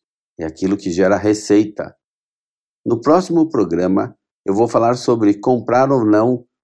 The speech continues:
uma chácara. Eu sou Altemir Farinhas e quero conversar com você lá no meu Instagram, Altemir Farinhas.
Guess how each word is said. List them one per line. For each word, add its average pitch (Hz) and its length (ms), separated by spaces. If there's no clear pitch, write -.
uma 117 260
chácara. - 580
Eu 85 100
sou 85 160
Altemir 85 400
Farinhas 113 560
e 113 80
quero 139 360
conversar 120 500
com 113 100
você 104 280
lá 120 180
no 135 80
meu 123 240
Instagram, 107 600
Altemir 123 600
Farinhas. 104 640